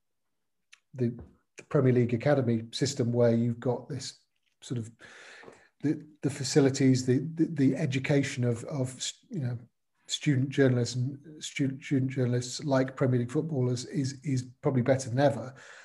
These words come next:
But is there that pathway? Is there that sort of opportunities at the end of it where you can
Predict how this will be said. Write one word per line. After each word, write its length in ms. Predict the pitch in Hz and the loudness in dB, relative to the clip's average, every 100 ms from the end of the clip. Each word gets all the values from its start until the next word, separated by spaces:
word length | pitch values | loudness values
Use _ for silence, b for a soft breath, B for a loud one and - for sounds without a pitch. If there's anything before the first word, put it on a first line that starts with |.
| B B - | B B 2
But 340 | 143 135 - - | 6 6 4 -2
is 180 | 180 156 | 2 4
there 160 | 135 131 | 8 6
that 280 | 127 127 - | 6 0 -4
pathway? 360 | 139 - 123 | -6 0 2
Is 120 | 120 | 2
there 140 | 120 120 | 4 4
that 300 | 123 123 - | 2 -2 -6
sort 180 | - 147 | -6 0
of 40 | 123 | 2
opportunities 560 | 135 - 131 120 117 | 0 0 -2 0 -2
at 80 | 131 | 0
the 80 | 135 | 2
end 160 | 139 127 | 2 2
of 100 | 110 | 0
it 160 | 123 - _ _ _ - 233 | -2 -8 _ _ _ -10 0
where 160 | 135 | 2
you 160 | 127 127 | 2 2
can 320 | 127 123 117 | 0 0 -4